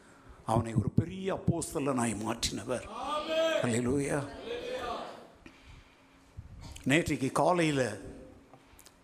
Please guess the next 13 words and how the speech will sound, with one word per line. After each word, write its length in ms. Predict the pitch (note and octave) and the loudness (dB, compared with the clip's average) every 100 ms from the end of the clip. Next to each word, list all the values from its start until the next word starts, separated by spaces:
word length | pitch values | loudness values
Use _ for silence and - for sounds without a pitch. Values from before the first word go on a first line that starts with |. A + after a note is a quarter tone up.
| - - _ | -20 -20 _
ஒரு 240 | - B2 B2+ | -2 0 0
தியானத்தை 760 | C#3 D#3 F#3+ F3+ - C3+ G#2 F#2 F#2 - - | 2 4 6 4 2 0 -2 -8 -14 -16 -6
என்னுடைய 600 | - F3+ D3+ D3+ C#3+ - - | -2 2 2 4 2 0 0
டேபிள்ல 420 | E3+ E3 D#3+ C#3+ | 0 2 4 4
என் 100 | C#3 | 4
இதெல்லாம் 400 | C#3 C#3 C#3+ D3 | 2 2 2 0
குறிப்பு 360 | F#3 D#3 D#3+ | 0 0 2
எழுதுறதுக்குன்னு 440 | D3+ C#3+ C#3+ D#3 C#3+ | 0 0 0 0 0
வச்சிருக்கிறேன். 340 | D3+ C#3+ D3 | -2 0 0
இல்ல, 220 | C3+ C3+ C3 - - - | 2 0 -2 -8 -14 -4
ஒரு 140 | - - | 0 2
பேப்பர்ல 300 | F3+ F3+ C#3+ | 2 0 -2
எழுதியிருக்கிறேன். 580 | C#3+ C#3+ D3 C#3 A#2 | 0 0 0 0 -6